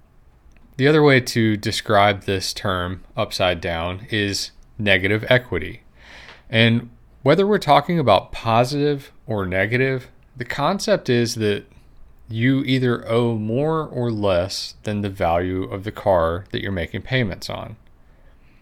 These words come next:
Ideally, you're driving around in a car where you have fully positive equity. You own it outright. But there are tons of people driving around upside down with negative equity on their car loan.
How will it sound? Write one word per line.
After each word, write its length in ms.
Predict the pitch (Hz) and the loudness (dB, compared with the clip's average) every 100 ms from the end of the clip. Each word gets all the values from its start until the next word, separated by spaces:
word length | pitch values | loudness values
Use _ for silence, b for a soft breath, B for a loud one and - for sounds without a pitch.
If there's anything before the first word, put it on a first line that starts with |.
| b b - | b b -4
Ideally, 720 | 101 90 120 165 139 104 104 104 b b b b | -2 0 2 4 4 2 -2 -4 b b b b
you're 160 | 110 123 | 0 0
driving 380 | 143 143 123 110 | 4 2 2 0
around 240 | 101 98 | 0 0
in 100 | 98 | -2
a 60 | 101 | -4
car 460 | - 90 87 87 | -2 0 2 0
where 520 | - 98 92 92 95 127 - | -4 -2 0 0 -4 -10 -14
you 240 | 107 110 135 | -4 0 2
have 420 | 120 98 95 - - _ _ _ - _ | 2 0 -2 -10 -20 _ _ _ -20 _
fully 380 | - 147 156 147 | 0 2 4 4
positive 680 | 139 - 113 113 107 104 98 | 0 -2 0 0 -2 -4 -4
equity. 540 | 95 - 87 76 87 - | -4 -4 -8 -8 -14 -14
You 200 | - 104 | -6 -4
own 200 | 101 117 | 0 0
it 160 | 117 120 | 2 0
outright. 760 | 110 107 98 90 76 - - - _ b b b b b - | 2 2 0 -2 -2 -6 -20 -20 _ b b b b b -6
But 140 | 110 | -2
there 180 | 135 131 | 0 0
are 100 | 120 | -2
tons 580 | 120 - - 180 131 - | -4 -4 0 2 0 -4
of 140 | - | -8
people 520 | - 127 123 90 90 - - | -4 -4 -2 -6 -6 -12 -2
driving 340 | 113 123 147 | 2 4 2
around 420 | 139 95 85 87 - - - | 0 0 0 -2 -8 -20 -4
upside 480 | 107 117 - 139 131 | 0 0 2 2 2
down 380 | 95 82 82 92 - b b - | 0 -2 -6 -12 -18 b b -10
with 180 | 113 | -6
negative 440 | 117 117 135 143 123 | 2 4 4 2 4
equity 520 | 101 - 95 85 87 | 2 2 -4 -2 -2
on 240 | 107 95 | -2 -2
their 140 | 90 90 | -2 -4
car 280 | - 87 78 | -2 -2 -2
loan. 320 | 92 101 | -10 -14